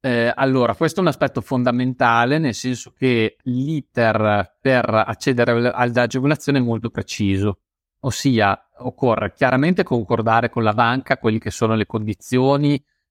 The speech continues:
e, e le modalità. Ma la prima cosa da fare,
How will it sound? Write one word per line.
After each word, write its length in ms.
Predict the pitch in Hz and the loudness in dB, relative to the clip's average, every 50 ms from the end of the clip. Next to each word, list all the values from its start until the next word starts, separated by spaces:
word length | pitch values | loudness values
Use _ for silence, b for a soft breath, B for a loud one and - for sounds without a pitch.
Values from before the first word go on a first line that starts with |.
| _ - | _ -4
e, 360 | - 120 117 117 113 - - | -2 0 0 2 0 -2 -2
e 140 | - 120 117 | -2 0 0
le 100 | 113 113 | 0 0
modalità. 680 | 110 117 110 110 107 104 104 - - 98 85 85 _ _ _ _ _ _ _ _ - | 0 0 0 0 0 0 -2 -4 -4 -6 -6 -6 _ _ _ _ _ _ _ _ -4
Ma 140 | 151 175 165 | 0 0 2
la 140 | 123 117 - | 2 0 -2
prima 500 | - - - 202 220 220 196 135 107 - | -4 -6 -4 -4 -2 -2 0 -2 -2 0
cosa 260 | - 151 143 110 110 | 0 0 0 0 -2
da 120 | 98 107 | -6 -6
fare, 640 | 104 - - 131 110 92 90 90 95 95 98 _ | -6 -2 0 0 0 0 0 -2 -2 -4 -6 _